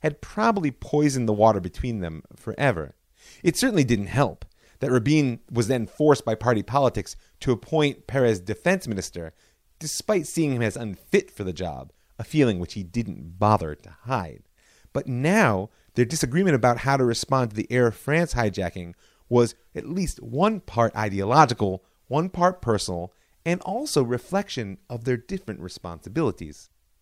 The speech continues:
As information began to trickle in during the first couple of days following the hijacking, that the plane had actually landed at the Entebbe airport in Uganda, that more terrorists had joined the hijackers, and that the Ugandan dictator,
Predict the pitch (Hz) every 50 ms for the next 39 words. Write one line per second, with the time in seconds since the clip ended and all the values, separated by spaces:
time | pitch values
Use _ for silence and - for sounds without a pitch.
0 | _ _ _ _ _ _ _ _ _ - 190 220 240 240 240 233 - - 170 175
1 | 170 165 135 120 117 - 110 101 98 104 117 117 95 104 - - - 135 117 117
2 | 107 104 90 82 78 78 _ _ _ _ _ _ _ - 127 123 117 110 110 -
3 | - 151 156 151 - - _ _ - - 135 131 127 113 98 92 113 101 92 85
4 | - - - 104 101 101 98 98 90 82 82 90 87 90 85 82 78 - - 85
5 | 82 82 _ _ _ _ _ _ _ - 117 - - - - 147 156 156 160 143
6 | 139 131 143 143 - - 147 135 123 127 131 139 135 127 120 107 110 - _ _
7 | _ _ _ _ - - 117 - 123 120 117 117 - - 151 139 139 - - 139
8 | 147 113 113 98 95 95 90 98 123 139 131 101 78 71 69 _ _ _ _ _
9 | _ _ _ _ - 135 127 151 147 156 175 208 214 - - 185 165 127 107 95
10 | - - - - 120 110 98 123 120 120 117 104 95 113 107 92 - 92 85 -
11 | 90 85 85 - _ _ _ _ _ - - 156 160 156 151 139 120 123 120 117
12 | 104 117 143 151 151 139 135 123 113 104 98 160 185 - - 117 101 87 87 87